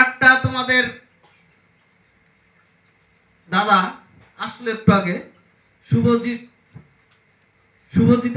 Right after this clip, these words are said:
আসলো না, বিএসএফ এ চাকরি করে শুভজিৎ রাও, ওর দাদা এখান থেকে ডাব্লিউবিপির চাকরি করে, পেয়েছে আর কি, সুরাজ রাও, দাদা হলো সুরাজ রাও, ও চাকরি পেয়েছে,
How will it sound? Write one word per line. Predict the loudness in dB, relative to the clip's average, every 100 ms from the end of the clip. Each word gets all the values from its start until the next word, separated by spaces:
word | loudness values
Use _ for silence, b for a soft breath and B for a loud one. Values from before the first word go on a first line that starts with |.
| -4
আসলো | -4 -8 -6
না, | -8
বিএসএফ | -8 -8 -6 -4
এ | -2 -4 -6
চাকরি | -8 -10 -10
করে | -10 -10 -16 _ _ _ _ _ _ -12
শুভজিৎ | -10 -8 -8 -6 -4
রাও, | -4 -6 -8 -20 _ _ _ _ _ -4
ওর | -4 -2
দাদা | -2 -2 -2
এখান | -2 -4 -4
থেকে | -6 -6
ডাব্লিউবিপির | -6 0 2 2 0 -2
চাকরি | -12 -12 -16
করে, | -18 -20 _ -14
পেয়েছে | -14 -12 -14
আর | -14
কি, | -16 -16 -20 _ _ _ _ _ _ _ _ _ _
সুরাজ | 0 2 2 0 -2 -6
রাও, | -10 -16 _ _ _ -12
দাদা | -4 -2
হলো | 0 -2 -4
সুরাজ | 0 0 0 -2
রাও, | -2 -4
ও | -8 -8
চাকরি | -10 -10 -10
পেয়েছে, | -10 -10